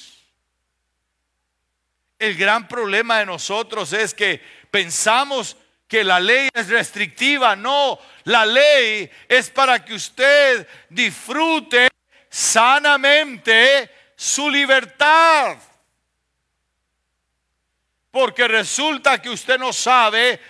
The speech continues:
cómo manejar la libertad. Y entonces, para que usted no se golpee, ¿qué le dice la ley de tránsito? En esta autopista no, no debes correr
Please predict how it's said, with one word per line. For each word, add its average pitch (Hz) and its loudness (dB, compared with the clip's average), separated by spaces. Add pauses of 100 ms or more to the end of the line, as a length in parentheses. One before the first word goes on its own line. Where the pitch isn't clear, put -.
(280)
cómo 294 2
manejar 254 2
la 262 2
libertad. 240 0 (240)
Y 233 -2
entonces, 254 0 (260)
para 240 0
que 208 -16
usted 247 -4
no 277 -2
se 247 -2
golpee, 240 0 (560)
¿qué 262 2
le 254 2
dice 254 0 (400)
la 214 2
ley 240 0
de 233 0
tránsito? 233 -4 (260)
En 190 -2
esta 214 -2
autopista 208 -4 (760)
no, 151 -10
no 170 -4
debes 190 -2
correr 143 -4